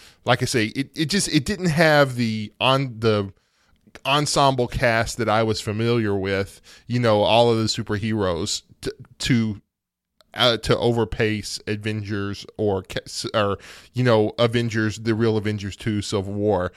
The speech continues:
But other than that, it was like, as far as the solo movies, it's probably the best one I've seen.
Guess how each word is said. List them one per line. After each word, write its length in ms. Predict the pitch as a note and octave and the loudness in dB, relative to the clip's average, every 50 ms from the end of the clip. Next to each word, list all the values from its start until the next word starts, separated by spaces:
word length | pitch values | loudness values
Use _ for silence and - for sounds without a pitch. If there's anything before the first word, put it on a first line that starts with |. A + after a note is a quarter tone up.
| - - - - G#2 - | -14 -20 -20 -20 -18 -16
But 320 | A2 G#2+ A#2 A#2 A2+ - | -6 0 2 4 4 4
other 300 | - A#2+ C3 C3+ C3+ C3 | 2 0 2 2 2 2
than 180 | B2 A#2 A2 G#2+ | 2 0 -2 0
that, 440 | A2 A#2 A#2+ A2+ G#2+ G2+ F#2+ F#2 - - | 2 2 4 4 4 2 2 -2 -4 -4
it 140 | A#2+ G2+ | -6 -2
was 160 | A#2 A#2+ A2 - | -2 -4 -2 0
like, 280 | A#2 A2 A2 - - - | 0 0 0 -2 -4 -4
as 140 | A2+ A2 | -4 -2
far 220 | - - C3 B2 A#2+ | 2 4 6 6 6
as 100 | A#2 G#2 | 4 2
the 100 | G2+ G#2+ | -2 -6
solo 460 | - - - D3 C#3+ D3 C3+ A#2 G#2+ | -4 -2 2 4 4 4 4 2 0
movies, 600 | G#2 G#2 G#2 G2+ G2+ G2 G#2 G2+ G#2 G2+ - - - | 0 -2 -2 -4 -4 -4 -4 -4 -4 -6 -8 -10 -6
it's 260 | - G#2 A2+ - - | -6 -6 -4 -4 -8
probably 540 | - - - - G#2+ G#2+ G#2+ G#2 G#2+ G#2+ G#2 | -10 -4 0 2 2 2 2 2 0 -2 0
the 120 | G2 G2+ G2 | -2 -4 -4
best 340 | F#2+ G#2 G2+ G2+ - - | -2 -2 -2 -2 -2 -4
one 220 | - G2+ G2+ G2 F2+ | -6 -6 -6 -6 -6
I've 140 | F2+ F2+ - | -8 -8 -8
seen. 300 | - G2 F2 - - | -10 -10 -10 -14 -16